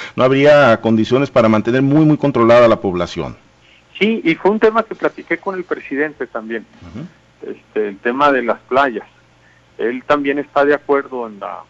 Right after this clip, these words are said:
Speaker 2: apertura de las playas, pero con muchas recomendaciones. Por eso yo he hablado de incluso ser muy insistentes el Consejo de Salud, eh, que es donde se agrupan a, a todas las, digamos, lo-, las entidades,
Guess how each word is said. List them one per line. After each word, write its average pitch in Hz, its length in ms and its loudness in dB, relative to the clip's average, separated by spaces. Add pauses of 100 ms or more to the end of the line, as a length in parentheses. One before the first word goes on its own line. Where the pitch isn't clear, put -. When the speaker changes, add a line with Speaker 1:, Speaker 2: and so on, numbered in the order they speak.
(200)
Speaker 2:
apertura 127 640 -6
de 127 100 -6
las 123 140 -6
playas, 143 420 -2
pero 135 180 -2
con 135 200 -4
muchas 156 280 -2
recomendaciones. 139 920 -6 (680)
Por 113 100 -4
eso 127 220 -6
yo 147 100 -2
he 143 40 4
hablado 143 340 0
de 127 80 -18
incluso 123 520 -14 (580)
ser 135 140 -6
muy 143 100 -16 (220)
insistentes 151 720 -4
el 123 120 -12
Consejo - 500 -8
de - 100 -8
Salud, 151 320 -6 (800)
eh, 104 180 -12
que - 80 0
es 123 80 -2
donde 147 320 -4
se - 80 -6
agrupan 127 540 -6
a, 95 160 -10 (340)
a 98 320 -12
todas 143 220 0
las, 143 220 -6
digamos, 349 400 -12 (100)
lo-, 127 220 -10
las 110 220 -14 (840)
entidades, 127 840 -4